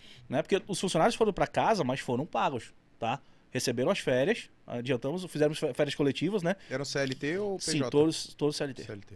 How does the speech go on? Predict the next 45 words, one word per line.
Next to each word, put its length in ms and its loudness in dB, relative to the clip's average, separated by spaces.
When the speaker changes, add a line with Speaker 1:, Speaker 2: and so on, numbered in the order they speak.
Speaker 1:
Todos 180 -2
C 80 -2
L 100 -4
T. 100 -4
Até 200 2
hoje, 240 4
todos 280 -4
os 80 -14
nossos 480 -10
funcionários 360 -2
são 80 -6
Speaker 2:
Carteira 200 -4
Speaker 1:
C 100 -8
L 80 -10
T. 40 -10
Speaker 2:
assinada. 200 -12
Speaker 1:
Inclusive 440 -2
os 40 -4
motoboys. 480 -4
E 120 6
aí, 480 6
é, 800 2
a 80 2
gente 180 -2
pegou, 240 4
mandou 160 2
os 100 0
caras 200 2
pra 120 0
casa, 240 2
pagou, 380 2
eles 100 -2
foram 140 -6
pra 80 -10
casa, 300 -2
né? 80 -4
Que 120 -4
a 20 -4
gente 160 -4
tinha 160 -4
uma 160 -2
gordurinha 380 -2
ainda 180 -2
pra 100 -6
queimar, 400 -2